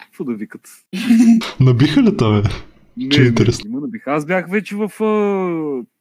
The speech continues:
Speaker 1: то това беше като бях десети или единайсти клас. То, между другото,
Speaker 2: А.
Speaker 1: хубаво е, че се случи това. Хубаво е, че се случи това, защото
Speaker 2: Скоро е
Speaker 1: бях
Speaker 2: болнач.
Speaker 1: застрашен от изпит по география.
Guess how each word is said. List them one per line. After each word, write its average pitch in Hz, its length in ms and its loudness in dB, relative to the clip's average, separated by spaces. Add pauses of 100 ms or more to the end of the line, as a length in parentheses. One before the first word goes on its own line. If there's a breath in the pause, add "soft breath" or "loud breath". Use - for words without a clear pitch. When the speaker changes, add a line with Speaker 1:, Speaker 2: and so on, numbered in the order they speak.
(140)
Speaker 1:
то 156 100 -10
това 175 180 -12
беше 175 280 -12
като 160 260 -18
бях - 480 -14 (760)
десети 135 460 -12
или 143 120 -6
единайсти 120 440 -8
клас. 147 220 -10
То, 202 200 -2
между 185 180 -2
другото, 202 300 -4
Speaker 2:
А. 104 640 4
Speaker 1:
хубаво 196 220 4
е, 104 40 4
че - 100 0
се - 120 -14
случи - 300 -10
това. 117 120 -8
Хубаво 180 340 -6
е, - 20 -10
че - 100 -16
се - 80 -20
случи - 200 -10
това, - 140 0
защото - 180 0
Speaker 2:
Скоро 107 160 4
е 110 40 4
Speaker 1:
бях 104 80 2
Speaker 2:
болнач. 104 380 2
Speaker 1:
застрашен 151 640 -6 (200)
от 131 180 -8
изпит 147 280 -14
по 123 100 -10
география. 110 500 -8